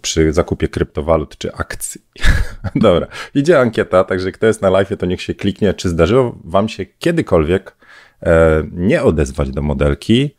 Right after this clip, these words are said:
ze względu właśnie na jakieś obawy czy nieśmiałość. Innymi słowy,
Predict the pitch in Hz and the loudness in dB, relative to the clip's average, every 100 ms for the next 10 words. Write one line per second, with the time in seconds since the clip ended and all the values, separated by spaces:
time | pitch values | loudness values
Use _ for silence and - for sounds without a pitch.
0 | _ 127 135 131 123 110 107 101 85 - | _ -2 0 0 0 0 -2 -4 -6 -6
1 | - 95 87 82 85 80 - 71 69 117 | -2 0 0 -4 -6 -6 -2 -4 -2 -2
2 | 127 120 139 123 117 | -2 0 0 0 0